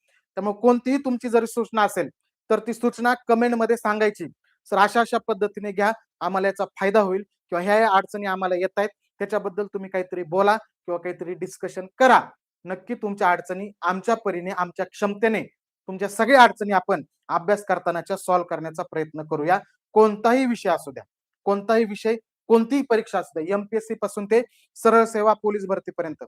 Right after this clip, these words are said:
सगळ्या परीक्षेबद्दल तुमच्या मनामध्ये ज्या अडचणी आहेत, त्या नक्की सॉल्व्ह करूया. आगामी येणाऱ्या ज्या जाहिराती येतात,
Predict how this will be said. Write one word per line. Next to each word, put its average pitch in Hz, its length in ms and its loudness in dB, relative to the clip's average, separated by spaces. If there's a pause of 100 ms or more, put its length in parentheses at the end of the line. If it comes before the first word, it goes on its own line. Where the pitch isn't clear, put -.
(420)
सगळ्या 233 360 4
परीक्षेबद्दल 220 640 -4
तुमच्या 202 320 -8
मनामध्ये 185 420 -8
ज्या 175 120 4
अडचणी 170 280 -2
आहेत, 254 80 -8 (340)
त्या 160 80 -2
नक्की 196 380 -4 (880)
सॉल्व्ह 185 300 4
करूया. 185 240 0 (300)
आगामी 226 360 8
येणाऱ्या 220 280 2
ज्या 208 140 -2
जाहिराती 196 400 -2
येतात, 151 200 -6